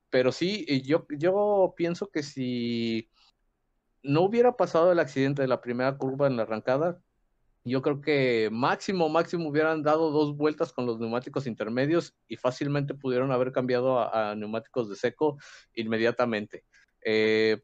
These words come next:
prácticamente la rearrancada se dio hasta la vuelta cuatro, que fue cuando se, se, se secó la pista y se vino todo esto. Eh, la verdad es que, pues sí, gran, gran error de Lewis Hamilton, pero también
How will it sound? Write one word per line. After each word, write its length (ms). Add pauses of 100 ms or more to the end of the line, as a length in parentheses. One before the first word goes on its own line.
prácticamente 600
la 140
rearrancada 520
se 140
dio 160
hasta 200
la 100
vuelta 380
cuatro, 500 (380)
que 80
fue 140
cuando 220
se, 160
se, 180
se 140
secó 260
la 160
pista 260
y 220
se 120
vino 280
todo 320
esto. 400 (460)
Eh, 380
la 100
verdad 220
es 120
que, 580 (260)
pues 160
sí, 280
gran, 400
gran 220
error 280
de 100
Lewis 200
Hamilton, 420
pero 240
también 400